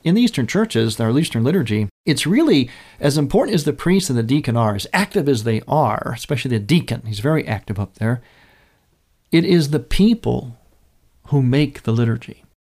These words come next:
In fact, liturgy, the word is, means public works, or like works of the public. And this is especially true if you've ever experienced a Byzantine liturgy. One of the most remarkable s-, uh, aspects of a Byzantine liturgy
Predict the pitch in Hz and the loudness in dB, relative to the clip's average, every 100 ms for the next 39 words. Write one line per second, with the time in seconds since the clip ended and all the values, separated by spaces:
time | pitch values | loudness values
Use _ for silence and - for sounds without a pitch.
0 | - 123 151 - 190 190 147 143 139 139 | -8 -2 0 2 2 2 2 2 4 2
1 | 131 120 143 196 175 127 120 117 - - | 0 0 4 4 2 0 0 0 -4 -12
2 | _ - 131 147 156 123 113 - - - | _ -2 2 4 4 2 0 -4 -6 -4
3 | 156 127 - 123 160 117 - - 123 120 | 0 -2 0 2 2 0 -6 -6 -2 -2
4 | 113 117 156 185 185 - - - 127 113 | -2 2 2 0 -4 -12 -6 -2 -2 -2
5 | - - 135 127 - - - _ _ _ | -4 -2 -2 -2 -6 -14 -20 _ _ _
6 | _ _ _ _ - 139 135 - 151 139 | _ _ _ _ -2 0 0 -2 -2 0
7 | 123 - - 143 - - 247 - 131 - | -2 -4 -4 -4 -4 -2 0 0 -2 0
8 | 127 113 117 127 127 - - 131 120 120 | 0 0 0 2 0 -2 -2 -2 -2 -2
9 | 110 117 113 113 110 117 113 107 110 123 | 0 0 0 0 2 2 2 0 0 2
10 | 120 120 - 113 113 135 135 113 110 110 | 2 0 0 2 4 2 0 0 0 -4
11 | - - - - - - 127 - _ - | -10 -10 -8 -8 -14 -10 -10 -10 _ -2
12 | 143 156 120 110 110 110 113 104 110 139 | 0 0 -2 -4 -2 -2 -2 -2 0 0
13 | 113 101 | 0 -2